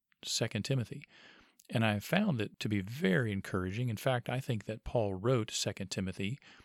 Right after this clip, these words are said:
to encourage Timothy. And when you're discouraged, you can question your ministry effectiveness and maybe even your calling. It helps to go back to that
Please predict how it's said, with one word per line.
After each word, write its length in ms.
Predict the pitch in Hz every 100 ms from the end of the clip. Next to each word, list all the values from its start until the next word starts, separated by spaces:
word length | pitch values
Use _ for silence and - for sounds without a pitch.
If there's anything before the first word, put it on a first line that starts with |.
| - -
to 100 | 127
encourage 720 | 104 - 170 214 98 85 -
Timothy. 480 | - 87 80 139 - _ -
And 180 | 139 151
when 140 | 185 175
you're 120 | 247
discouraged, 800 | 190 - - 98 92 151 - -
you 220 | 110 104
can 400 | 101 - 95 87 90
question 640 | - 131 131 - 139 131 123
your 220 | 98 85
ministry 640 | 98 104 117 - 113 98
effectiveness 920 | 87 - 120 - 113 110 107 - - - -
and 400 | 185 104 98 95
maybe 240 | 113 147 139
even 300 | 117 113 90
your 120 | 90
calling. 520 | - 117 104 87 117 _ _
It 140 | - 101
helps 800 | 92 160 175 95 - - - - -
to 100 | 120
go 200 | 110 92
back 580 | 90 101 123 147 - - -
to 140 | 117
that 240 | 98 95